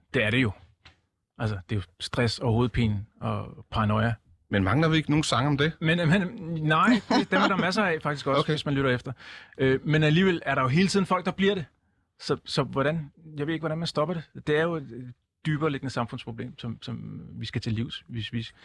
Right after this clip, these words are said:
Speaker 1: altså, der er også folk, der bliver kriminelle, som har, øh,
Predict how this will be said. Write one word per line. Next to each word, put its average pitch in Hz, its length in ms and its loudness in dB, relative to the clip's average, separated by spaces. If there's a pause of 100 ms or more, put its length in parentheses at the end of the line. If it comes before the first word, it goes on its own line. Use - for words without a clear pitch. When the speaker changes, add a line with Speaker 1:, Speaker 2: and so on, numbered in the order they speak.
Speaker 1:
altså, 110 180 -2 (1000)
der 131 60 -2
er 127 40 2
også 135 140 0
folk, 147 140 2
der 143 60 -4
bliver 127 140 -2
kriminelle, 131 360 0
som 131 160 0
har, 110 320 0 (120)
øh, 127 300 -6